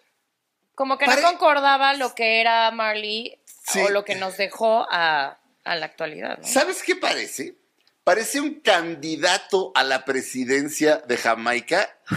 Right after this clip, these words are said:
Speaker 2: y alguien está, y alguien hizo un video de propaganda para él. Eso parece.
Speaker 1: Sí, o sea,
Speaker 2: Parece
Speaker 1: como
Speaker 2: un
Speaker 1: lo que
Speaker 2: video
Speaker 1: dejaron muy bien parado, ¿no? Así de
Speaker 2: Ujú.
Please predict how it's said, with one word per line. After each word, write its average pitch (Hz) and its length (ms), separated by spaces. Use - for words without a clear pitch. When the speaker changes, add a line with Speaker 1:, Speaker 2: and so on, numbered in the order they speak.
Speaker 2:
y 151 200
alguien 160 380
está, 151 360
y 160 80
alguien 147 320
hizo 151 180
un 147 100
video 123 320
de 123 120
propaganda 104 800
para 87 240
él. - 100
Eso 151 320
parece. 107 420
Speaker 1:
Sí, - 120
o 247 60
sea, 202 80
Speaker 2:
Parece 180 120
Speaker 1:
como 214 100
Speaker 2:
un 220 60
Speaker 1:
lo 226 80
que 190 40
Speaker 2:
video 247 40
Speaker 1:
dejaron 277 340
muy 214 300
bien 214 280
parado, 196 460
¿no? 170 180
Así 196 220
de - 280
Speaker 2:
Ujú. 127 400